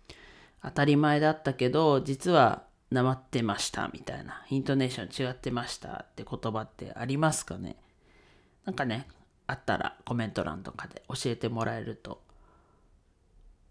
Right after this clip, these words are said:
嬉しいです。はい。なんかこう皆さんとね、こう、なんだろう、話してるというか、やってる感があるなと思うので、はい。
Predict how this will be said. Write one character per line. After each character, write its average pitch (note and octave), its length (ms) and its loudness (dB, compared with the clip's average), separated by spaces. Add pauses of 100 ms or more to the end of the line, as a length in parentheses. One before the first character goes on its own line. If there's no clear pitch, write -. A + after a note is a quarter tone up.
(920)
嬉 A#2+ 260 -2
し G2+ 180 -4
い C#2 40 -10
で - 180 -12
す。 - 280 -20
は A#2 220 0
い。 - 100 -6 (720)
な F3+ 80 -8
ん - 40 -10
か - 140 -14
こ - 220 -10
う - 60 -8
皆 G#3 180 -6
さ - 140 -12
ん F#3 100 -14
と - 140 -12
ね、 - 160 -14
こ - 280 -16
う、 - 80 -20 (200)
な - 60 -8
ん - 60 -10
だ - 100 -8
ろ - 60 -8
う、 - 1200 -20 (800)
話 A#2+ 360 -8
し - 40 -16
て B2+ 100 -2
る B2 120 -6
と - 100 -14
い E2+ 60 -10
う - 60 -12
か、 - 160 -20 (1600)
や C3 140 -4
っ - 20 -12
て - 180 0
る A2+ 120 2
感 D#2 200 -4
が - 220 -8 (500)
あ B2+ 120 0
る G2 120 -6
な F2 120 -10
と - 260 -12
思 G#2+ 260 -4
う F2+ 60 -2
の F#2+ 140 -6
で、 F2+ 260 -14 (100)
は - 280 -6
い。 - 100 -10